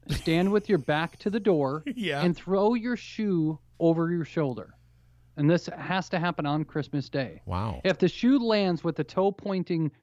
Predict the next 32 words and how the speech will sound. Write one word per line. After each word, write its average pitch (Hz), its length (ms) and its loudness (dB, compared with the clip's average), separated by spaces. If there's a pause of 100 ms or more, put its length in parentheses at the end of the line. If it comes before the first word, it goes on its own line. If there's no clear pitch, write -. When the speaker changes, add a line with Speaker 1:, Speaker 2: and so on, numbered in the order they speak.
Speaker 1:
towards 185 440 2
the 185 120 4
door, 175 480 2 (420)
congratulations, 156 880 0
you're 139 120 -2
gonna 147 180 2
get 151 160 -4
married. 110 400 -6 (640)
Uh, 147 160 2
there's 151 220 2
no 214 120 6
clue 190 220 4
how 175 200 2
long 160 400 2
before 151 280 -4
that'll 139 300 -2
actually 135 340 -4
happen, 165 540 0
but, 135 280 -2 (360)
you 165 80 2
know, 143 140 4
that's 156 220 0
just 165 200 -4
one 156 180 -2
of 147 60 -2
those 143 280 -2 (100)
oddball 175 480 -2
traditions 151 680 0
where, 131 400 2 (380)
um, 135 440 4 (220)
you 202 80 -2
know, 196 140 2